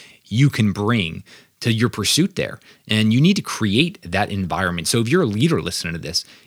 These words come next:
it's your responsibility to create that environment where mediocrity is refused and you can get everyone else on board trying to embody that relentless pursuit of perfection.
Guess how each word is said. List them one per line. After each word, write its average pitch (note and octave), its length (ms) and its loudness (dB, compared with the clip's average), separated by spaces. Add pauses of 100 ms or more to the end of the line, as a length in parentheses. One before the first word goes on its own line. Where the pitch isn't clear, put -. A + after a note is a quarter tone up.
(160)
it's - 180 2
your B2 360 2
responsibility A#2 920 -2
to F2 100 -10
create C3+ 420 -4
that A2 120 0
environment F2 600 -2 (360)
where G#2+ 420 2 (200)
mediocrity G#2+ 880 0
is F2 140 -8
refused - 640 -6 (340)
and A#2+ 220 2
you C#3+ 80 2
can E3+ 140 0
get - 200 2
everyone C3+ 300 0
else A#2 300 -2
on A2+ 260 -2
board G2 460 -4 (200)
trying A2+ 300 -2
to A2+ 160 -4
embody G2 600 -2 (240)
that G#2+ 160 2
relentless G#2 480 -6
pursuit G2 440 -4
of F2+ 140 -10
perfection. - 580 -6